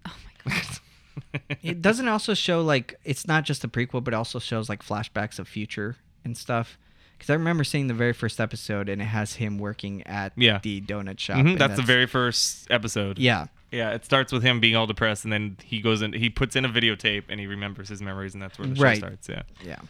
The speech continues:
Speaker 3: Okay, so, um, let's see. And then we also have, uh, Bates Motel got greenlit for two more seasons
Speaker 2: I don't
Speaker 3: on
Speaker 2: watch that. I
Speaker 3: A and E.
Speaker 2: just put that in there 'cause I think one of you guys do, right?
Speaker 3: I do. I
Speaker 2: Yeah.
Speaker 3: watched the first and second season. Second season wasn't as great, and it kinda turned me off to the actual show.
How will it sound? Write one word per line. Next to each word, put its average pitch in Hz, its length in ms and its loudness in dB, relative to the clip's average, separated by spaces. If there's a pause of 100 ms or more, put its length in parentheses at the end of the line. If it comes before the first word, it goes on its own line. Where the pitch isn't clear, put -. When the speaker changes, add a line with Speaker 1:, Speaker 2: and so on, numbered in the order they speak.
(400)
Speaker 3:
Okay, 131 280 2
so, 123 340 6
um, 104 480 2
let's 113 200 0
see. 101 220 0
And 110 120 0
then 117 180 4
we 120 140 8
also 123 240 6
have, 107 400 4
uh, 101 160 0
Bates 107 320 -2
Motel 107 340 -2
got 101 220 -6
greenlit 101 400 -4
for 101 120 -10
two - 180 -8
more 107 180 -4
seasons 147 580 0
Speaker 2:
I 135 80 4
don't 170 120 4
Speaker 3:
on 151 40 2
Speaker 2:
watch 147 220 4
that. 104 160 6
I - 40 2
Speaker 3:
A - 60 4
and 123 60 6
E. - 20 0
Speaker 2:
just 139 140 -2
put 143 100 2
that 139 80 4
in 131 60 0
there 127 120 2
'cause 120 140 -2
I 117 60 0
think 120 180 -4
one 117 120 -4
of 110 60 -2
you 117 80 -2
guys 98 200 -4
do, 95 120 -12
right? 95 160 -6
Speaker 3:
I 156 120 8
do. 147 220 4
I 120 100 4
Speaker 2:
Yeah. 113 160 2
Speaker 3:
watched 127 380 0
the 123 60 -2
first 123 300 -4
and 123 140 -4
second 117 300 -4
season. 110 440 -4
Second 117 340 -4
season 110 320 -4
wasn't 107 320 -6
as 98 140 -8
great, 131 380 0
and 113 120 -8
it 101 100 -10
kinda 107 300 -2
turned 107 260 -6
me 98 120 -6
off 101 220 -6
to 104 100 -10
the 104 100 -6
actual 101 360 -8
show. 104 480 -6